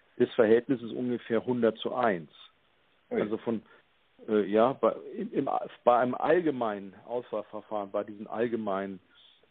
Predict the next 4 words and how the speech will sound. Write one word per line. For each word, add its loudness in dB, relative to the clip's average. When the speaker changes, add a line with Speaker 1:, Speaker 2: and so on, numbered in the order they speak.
Speaker 1:
Tätigkeiten, 0
Juristen -4
oder 0
Volkswirte, 0